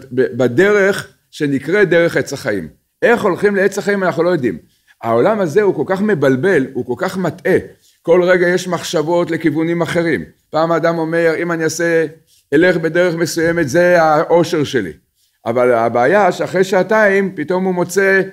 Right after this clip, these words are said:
הוא חושב דרך אחרת לגמרי. הדברים משתנים מאוד מאוד,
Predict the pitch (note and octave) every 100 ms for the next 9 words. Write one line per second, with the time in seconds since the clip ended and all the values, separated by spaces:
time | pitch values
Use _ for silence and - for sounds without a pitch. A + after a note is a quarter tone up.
0 | - _ C#3 C#3+ D3+ G3 E3 F#3+ F#3 F3+
1 | F#3 F#3+ F#3 F3 F#3+ D#3 F#2 - - A#2+
2 | B2+ F#3 G#3+ G#3 - E3+ F#3 G3 A#2+ -
3 | _ - - C#3 F#3+ G#3 F3+ C#3 C3 D#3